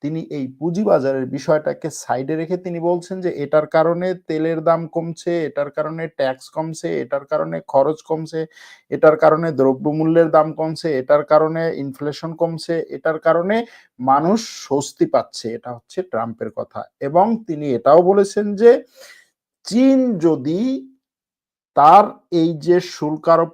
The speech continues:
করেছেন, এটার বিরুদ্ধে আবার গতকালকে চীন এ সমপরিমাণ চৌত্রিশ পার্সেন্ট শুল্ক আরোপ করেছে আমেরিকার বিভিন্ন পণ্যের উপরে। এখন ট্রাম্পের কথা হচ্ছে চীন যদি খুব দ্রুত এই শুল্ক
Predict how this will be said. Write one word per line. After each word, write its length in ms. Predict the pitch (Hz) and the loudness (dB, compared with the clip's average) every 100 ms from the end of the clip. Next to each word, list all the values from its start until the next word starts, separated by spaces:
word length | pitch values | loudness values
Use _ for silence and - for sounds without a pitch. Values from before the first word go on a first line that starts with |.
| - | 0
করেছেন, 460 | 202 214 196 123 | 2 2 0 -6
এটার 340 | 135 147 175 160 | -4 0 0 2
বিরুদ্ধে 340 | 202 247 196 | 0 0 0
আবার 160 | 190 143 | 2 2
গতকালকে 640 | 143 143 196 208 190 190 180 - | 2 2 0 -4 -4 -6 -10 -10
চীন 420 | 180 175 156 233 _ _ - | -6 -4 -6 -10 _ _ -16
এ 80 | 156 | -14
সমপরিমাণ 720 | - 156 175 180 139 117 117 117 | -2 0 0 -2 -2 -4 -8 -8
চৌত্রিশ 420 | 160 151 156 143 | -8 -8 -10 -10
পার্সেন্ট 400 | - 151 170 165 | -8 -8 -8 -12
শুল্ক 280 | - 135 131 | -8 -8 -4
আরোপ 140 | 147 | -6
করেছে 420 | - 160 156 190 - | -6 -10 -8 -8 -8
আমেরিকার 440 | 131 135 131 170 | -10 -8 -4 -4
বিভিন্ন 360 | 143 120 139 185 196 | -4 -6 -4 -4 4
পণ্যের 300 | 247 220 160 | 4 4 -2
উপরে। 240 | 123 101 - _ - - - | -4 -8 -14 _ -20 -20 -8
এখন 300 | 139 - 170 | -4 -4 -4
ট্রাম্পের 460 | - 165 196 208 - | 0 2 2 0 0
কথা 260 | 202 185 | 0 0
হচ্ছে 580 | 160 131 131 185 214 233 - | -2 -4 -4 -2 -2 -4 -8
চীন 420 | - 220 254 247 | -6 -4 -4 -4
যদি 300 | 208 202 156 156 | 0 0 0 -6
খুব 180 | - 151 110 | -6 -8 -6
দ্রুত 440 | 110 175 196 - 220 240 - 180 | -2 0 0 2 2 2 0 0
এই 300 | 180 226 226 | 2 2 -2
শুল্ক 880 | - 170 165 170 _ 185 202 202 | -8 -4 -4 -6 _ -2 -2 -2